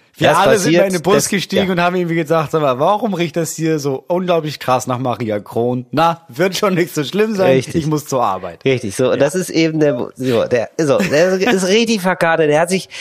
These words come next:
Speaker 2: der Schwager hatte Geburtstag, der hat sich richtig einen reingetan.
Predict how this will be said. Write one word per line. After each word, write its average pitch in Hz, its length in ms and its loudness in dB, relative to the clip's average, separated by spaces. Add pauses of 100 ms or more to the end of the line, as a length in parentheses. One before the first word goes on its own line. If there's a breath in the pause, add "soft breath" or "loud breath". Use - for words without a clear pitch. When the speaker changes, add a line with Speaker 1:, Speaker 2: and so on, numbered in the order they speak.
(140 loud breath)
Speaker 2:
der 156 100 2
Schwager 180 400 2
hatte 175 160 2
Geburtstag, 165 380 2
der 170 80 4
hat 160 60 0
sich 160 100 -2
richtig 170 240 2
einen 151 180 2
reingetan. 135 600 0